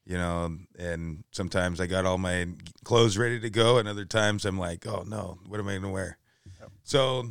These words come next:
Speaker 1: you know, that, that's where it starts. And then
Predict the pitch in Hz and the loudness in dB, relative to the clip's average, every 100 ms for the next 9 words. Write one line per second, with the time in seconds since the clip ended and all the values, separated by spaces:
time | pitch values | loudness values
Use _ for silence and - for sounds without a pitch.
0 | 110 127 131 117 117 104 - - 123 98 | -10 -2 2 4 2 -4 -10 2 2 2
1 | 127 - 120 95 - 107 104 - 101 104 | -4 0 0 0 0 2 0 -2 0 0
2 | 101 | 0